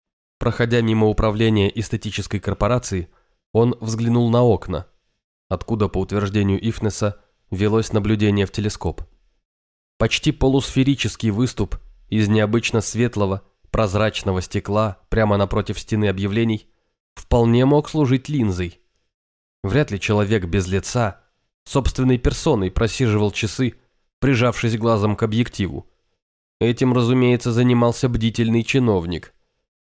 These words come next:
Телескоп, конечно же, позволял различить цвета на ошейнике Эцвейна. Внимание шпиона было приковано к автору подозрительной дорогой петиции.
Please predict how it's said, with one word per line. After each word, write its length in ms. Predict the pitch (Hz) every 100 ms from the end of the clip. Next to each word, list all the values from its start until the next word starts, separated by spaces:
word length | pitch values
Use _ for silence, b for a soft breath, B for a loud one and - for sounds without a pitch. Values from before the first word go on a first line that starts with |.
| _ _ -
Телескоп, 500 | 131 139 - 185 -
конечно 400 | 143 143 139 131
же, 200 | 123 - _ _
позволял 560 | 156 139 139 156 170 104
различить 460 | 95 110 107 110
цвета 320 | - 117 123 107
на 120 | 104
ошейнике 520 | - 110 101 92 107
Эцвейна. 580 | - - 101 90 85 87 _ _ _ _ _ _ _ _ _
Внимание 580 | 92 98 107 107 101 101
шпиона 600 | - - 110 135 95 - - _ _ _ _ _ -
было 220 | 107 120
приковано 600 | 117 123 - 135 127 123
к 140 | - -
автору 580 | 139 - - 127 127 - _ _ -
подозрительной 800 | 123 131 113 135 135 139 135 131
дорогой 420 | 131 131 123 127
петиции. 680 | 131 131 110 87 - 90